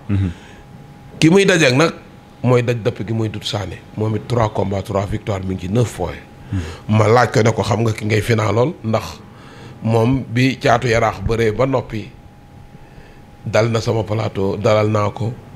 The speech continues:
Speaker 2: ne ko, "Xam nga it ki daje?" Mu ne ma, "Bërekat la." Waaye, waaye man après Eumeu Sène laay pare, su ma paree, be-, booy dëkk Eumeu Sène yëpp, kenn du ci bëreek Eumeu Sène, te bëree ko man, sama dënd laay samp. Loolu dama ko laaj,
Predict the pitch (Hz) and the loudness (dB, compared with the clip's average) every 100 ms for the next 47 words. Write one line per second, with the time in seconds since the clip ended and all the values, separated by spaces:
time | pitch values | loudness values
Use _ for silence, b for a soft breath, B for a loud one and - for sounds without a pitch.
0 | B B B - 113 107 104 101 107 101 | B B B 0 2 4 2 0 0 -2
1 | - 104 101 104 101 104 101 90 98 98 | -2 -2 -2 0 0 2 0 0 -2 -2
2 | - - 92 - - - - B B B | -6 -6 -8 -10 -18 -20 -20 B B B
3 | B - 107 104 104 104 101 - - - | B -4 0 2 4 4 4 0 -10 -20
4 | - - 120 107 104 104 113 123 - - | -20 -12 -4 0 2 2 0 -2 -6 -14
5 | B B B - - 117 - 117 104 110 | B B B -14 -2 0 2 2 4 2
6 | 101 110 107 104 98 92 - - 95 87 | 0 -2 -2 -2 -2 -4 -6 -8 -6 -4
7 | 117 110 107 101 85 - - B B B | -2 0 0 -2 -4 -10 -20 B B B
8 | - - - - 110 113 110 113 120 110 | -20 -20 -12 -4 2 2 2 2 2 2
9 | 117 - 117 110 113 104 120 123 - - | -2 -2 -2 0 0 0 0 -2 -10 -4
10 | 127 135 120 113 113 104 104 98 90 80 | -2 -2 -2 0 0 0 -2 -2 -4 -6
11 | - B B - 107 117 98 95 98 - | -10 B B -4 0 2 2 0 -2 -2
12 | 101 95 98 92 87 80 - 67 - - | -4 -4 -6 -4 -6 -4 -6 -6 -8 -14
13 | B B B - 107 104 104 - 113 131 | B B B -4 0 2 0 0 0 0